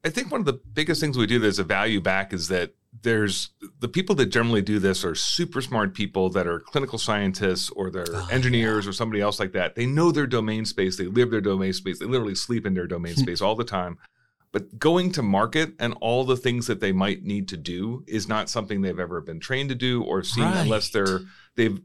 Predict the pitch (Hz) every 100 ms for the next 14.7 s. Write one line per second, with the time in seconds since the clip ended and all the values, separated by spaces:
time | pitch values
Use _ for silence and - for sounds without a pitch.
0 | - - 110 120 113 104 98 104 101 98
1 | 98 98 95 90 - 101 98 90 92 92
2 | 98 117 90 92 120 135 135 120 117 -
3 | 107 104 143 208 101 95 - - - -
4 | - 113 117 143 139 131 117 113 104 -
5 | 113 123 117 107 104 104 95 98 107 -
6 | 98 95 107 98 82 95 95 95 117 107
7 | 110 104 95 92 82 87 - - 135 131
8 | 123 104 - 120 101 107 101 - 95 -
9 | 92 95 98 90 85 - _ _ - 95
10 | 98 110 123 85 67 - 95 95 92 104
11 | 101 - 101 - - 98 95 92 98 92
12 | 101 95 98 - 98 95 78 76 92 90
13 | 98 202 - 220 240 135 156 170 - 113
14 | - 98 92 107 95 -